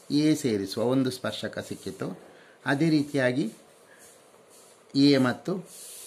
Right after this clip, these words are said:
ಎಸ್ ಸೇರಿಸುವ ಇನ್ನೊಂದು ಸ್ಪರ್ಶಕ ಸಿಕ್ಕಿತು. ಎ ಮತ್ತು ಎಸ್ ಸೇರಿಸುವ ಇನ್ನೊಂದು ಸ್ಪರ್ಶಕ ಸಿಕ್ಕಿತು ಅಲ್ಲಿ. ಹಾಗಾದರೆ ನಾವೀಗ ನೋಡಿ, ಒಂದು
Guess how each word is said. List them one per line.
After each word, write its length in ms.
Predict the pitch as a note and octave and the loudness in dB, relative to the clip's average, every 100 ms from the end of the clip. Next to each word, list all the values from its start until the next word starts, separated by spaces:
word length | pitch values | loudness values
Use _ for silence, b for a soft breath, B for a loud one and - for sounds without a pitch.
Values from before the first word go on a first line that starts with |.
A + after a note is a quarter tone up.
| - | -12
ಎಸ್ 360 | C3 C#3 C#3 C#3 | 0 2 2 -2
ಸೇರಿಸುವ 540 | - A2 F#2+ - - F#3 - - - - | -2 -2 -4 -6 -6 -6 -10 -18 -16 -6
ಇನ್ನೊಂದು 340 | B2+ B2+ A#2 | 0 0 0
ಸ್ಪರ್ಶಕ 680 | G#2+ - G#2+ - G#2+ D#3+ F3+ - _ _ _ - - | -4 -6 -8 -6 -10 -8 -12 -14 _ _ _ -14 -12
ಸಿಕ್ಕಿತು. 500 | G2 G2+ - - b b b - | -10 -10 -12 -16 b b b -6
ಎ 160 | A#2+ | -2
ಮತ್ತು 320 | A#2 G#2+ - C3+ | 0 -2 -2 -2
ಎಸ್ 260 | C3+ - | -2 -4
ಸೇರಿಸುವ 480 | - A2 G#2 - G#2 | -6 -4 -4 -6 -6
ಇನ್ನೊಂದು 360 | G#2+ A#2 A2+ G#2 | -4 -2 -2 -4
ಸ್ಪರ್ಶಕ 680 | - G#2 - F#2+ - E3+ B B B - - | -6 -10 -8 -12 -10 -12 B B B -16 -12
ಸಿಕ್ಕಿತು 520 | G2 - F2+ - - - | -10 -10 -10 -12 -16 -12
ಅಲ್ಲಿ. 320 | A2 F#2+ F#2+ - - _ - - _ _ _ _ _ _ _ - _ - _ - _ - - B B B | -8 -6 -8 -10 -20 _ -20 -20 _ _ _ _ _ _ _ -20 _ -20 _ -20 _ -20 -20 B B B
ಹಾಗಾದರೆ 760 | D3 C#3+ A2+ F2 A#2 D3 - - - | -2 2 2 2 -2 -4 -12 -20 -2
ನಾವೀಗ 400 | C3 C#3 C#3 C#3 | 2 4 4 4
ನೋಡಿ, 380 | C3+ B2+ D3 - - - - _ _ _ - | 2 2 -2 -6 -14 -20 -20 _ _ _ -2
ಒಂದು 580 | B2 C#3 D#3+ E3+ - | 2 4 4 0 -4